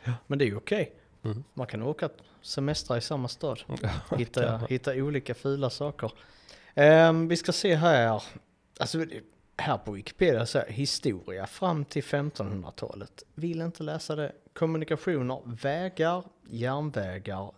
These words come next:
Speaker 2: bussar. Inte jätteintresserad. Inga kända personer.
Speaker 1: Det är tråkigt.
Speaker 2: Ja, kultur och nöjesliv.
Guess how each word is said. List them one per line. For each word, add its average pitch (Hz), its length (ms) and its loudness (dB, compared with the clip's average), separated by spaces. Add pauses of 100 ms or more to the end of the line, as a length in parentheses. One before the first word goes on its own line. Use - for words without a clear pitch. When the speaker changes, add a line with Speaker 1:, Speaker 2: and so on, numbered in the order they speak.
Speaker 2:
bussar. 131 760 -4 (400)
Inte 165 260 -2
jätteintresserad. 127 920 -2 (320)
Inga 240 380 0
kända 214 340 -2
personer. 117 600 -6 (420)
Speaker 1:
Det 180 100 2
är 156 60 6
tråkigt. - 720 -2
Speaker 2:
Ja, 180 320 0 (360)
kultur 175 460 2 (100)
och 151 220 -4
nöjesliv. 120 1000 -4